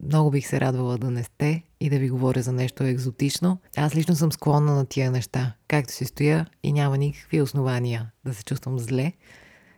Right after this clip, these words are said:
И тогава се появява тъпотата и казва: „Защо ти е всичко това?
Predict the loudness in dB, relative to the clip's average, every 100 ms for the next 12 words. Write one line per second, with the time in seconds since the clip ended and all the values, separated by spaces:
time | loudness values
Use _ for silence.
0 | _ -18 -6 -4 -2 -2 0 2 0 -2
1 | -4 _ -20 _ _ _ -8 -6 0 2
2 | 2 0 -2 -4 -4 -4 -2 -4 -8 -20
3 | _ _ -10 -6 -2 -2 -2 -2 -2 -6
4 | _ _ _ _ _ -18 -6 -4 -2 -2
5 | 0 0 0 -6 -6 -6 -4 -4